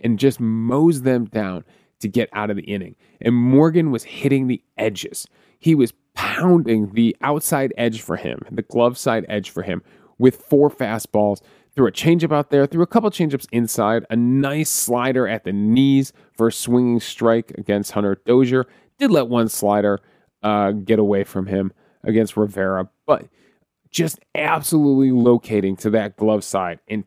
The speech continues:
ten pitches, he gets out of that inning. I mean, just mows him down.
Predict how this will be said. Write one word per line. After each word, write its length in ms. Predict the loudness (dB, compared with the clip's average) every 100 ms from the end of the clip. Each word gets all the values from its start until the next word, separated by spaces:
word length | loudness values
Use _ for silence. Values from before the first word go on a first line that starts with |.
| -12
ten 420 | -8 -4 -4 -4 -2
pitches, 420 | -2 0 -2 -4
he 200 | -4 -2
gets 280 | 0 -4 -4
out 220 | -6 -4
of 100 | -6
that 220 | -8 -10 _ _ -10
inning. 280 | -8 -8 -16 _
I 120 | -4
mean, 200 | -2 -2
just 400 | -4 -4 -2 -2
mows 580 | -2 0 2 4 4 2
him 160 | -2 -4
down. 260 | -6 -8